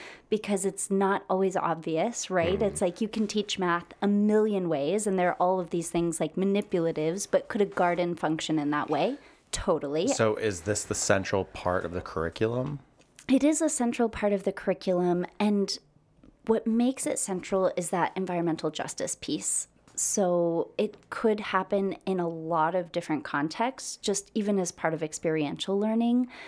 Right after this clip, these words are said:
Speaker 1: There's a lot of, like, um, farm to school cafeteria programs that are popping up. You could weave it in in a lot of different
Speaker 2: Yeah.
Speaker 1: ways.
Speaker 2: And what is the name of this school?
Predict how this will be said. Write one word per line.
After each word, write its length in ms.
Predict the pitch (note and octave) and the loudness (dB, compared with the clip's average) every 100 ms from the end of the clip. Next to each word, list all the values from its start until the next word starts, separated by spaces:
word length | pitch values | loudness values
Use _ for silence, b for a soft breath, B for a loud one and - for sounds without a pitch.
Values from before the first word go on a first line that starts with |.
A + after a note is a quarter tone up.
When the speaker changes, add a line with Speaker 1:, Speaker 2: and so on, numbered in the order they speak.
| B B | B B
Speaker 1:
There's 160 | G3 F#3+ | -2 0
a 60 | |
lot 280 | F3+ E3+ F3 | -2 -2 0
of, 200 | F3+ - | 0 0
like, 420 | E3 C#3+ - - - - | -2 -2 -6 -18 -14 -6
um, 480 | E3 E3 - F2+ - _ | -4 -4 -6 -8 -10 _
farm 340 | - G#3+ G3 F#3+ | -8 -2 -2 -2
to 260 | - D#3+ - - | -2 -4 -6 -10
school 260 | - - D#3+ | -4 0 -2
cafeteria 640 | - - C4+ - D4+ B3+ | -2 -8 -8 -4 0 0
programs 460 | B3 B3 A3+ G#3 G3+ | 0 2 2 2 2
that 140 | G3 | 2
are 80 | F#3+ | 0
popping 400 | - F3+ F#3 F3+ | 2 0 2 -2
up. 180 | F3 - | -2 0
You 100 | C4 | 0
could 220 | D#4+ G#3+ | 0 -2
weave 320 | F3 G3 G#3 | -2 0 0
it 80 | G3 | 0
in 160 | F3 E3 | 0 0
in 140 | D#3+ | 0
a 40 | D3 | -2
lot 260 | D3+ B2 | -2 -4
of 100 | D3+ | -4
different 320 | - G2+ E2 | 0 2 2
Speaker 2:
Yeah. 20 | D#2+ | 0
Speaker 1:
ways. 200 | E3 - | -2 0
Speaker 2:
And 120 | F#2+ | 2
what 140 | G2 | 2
is 100 | G#2+ | 2
the 100 | F#2+ | 0
name 300 | F2 E2+ E2+ | 0 0 0
of 100 | F2+ | -2
this 160 | G2 - | -2 -4
school? 400 | - G#2+ A#2 | -4 -4 -2